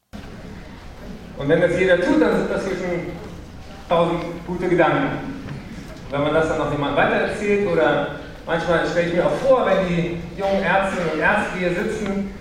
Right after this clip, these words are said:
irgendeinen Grundgedanken, vielleicht auch als Haltung in ihr Leben, in ihren Alltag, in ihre Berufstätigkeit integrieren, dann sind das plötzlich Millionen Menschen, die hier indirekt vor mir sind,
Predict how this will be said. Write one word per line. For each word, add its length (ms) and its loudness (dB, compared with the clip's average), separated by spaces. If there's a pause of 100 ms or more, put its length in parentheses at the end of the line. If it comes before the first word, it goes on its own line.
(300)
irgendeinen 680 2 (120)
Grundgedanken, 1200 2
vielleicht 240 2
auch 100 0
als 140 -2
Haltung 440 0 (580)
in 160 -6
ihr 120 2
Leben, 320 2
in 100 0
ihren 260 -2
Alltag, 400 2
in 80 0
ihre 140 4
Berufstätigkeit 920 -2 (140)
integrieren, 680 2 (480)
dann 160 0
sind 160 -2
das 160 0
plötzlich 320 -2 (180)
Millionen 400 4
Menschen, 580 2 (140)
die 140 -6
hier 260 4 (320)
indirekt 420 -2
vor 120 2
mir 140 0
sind, 340 -2